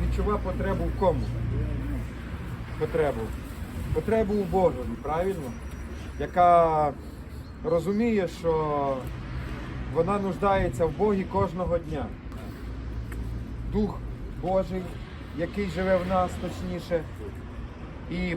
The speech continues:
плоть, вони завжди мають боротьбу у відродженій людині. Якщо людина не відроджена, тобто не народження згори, не покаяна, не при-,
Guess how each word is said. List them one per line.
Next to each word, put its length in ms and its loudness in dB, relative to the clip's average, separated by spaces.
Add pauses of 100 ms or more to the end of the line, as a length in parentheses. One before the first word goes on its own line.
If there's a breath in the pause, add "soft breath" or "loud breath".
плоть, 380 4
вони 260 -2
завжди 460 2 (400)
мають 320 2 (800)
боротьбу 500 2 (540)
у 40 -4
відродженій 800 0
людині. 380 -2
Якщо 260 0
людина 360 2
не 160 4
відроджена, 840 6
тобто 180 0 (180)
не 80 -4
народження 580 0
згори, 460 -6 (600 loud breath)
не 120 0
покаяна, 720 2
не 120 -2
при-, 240 -4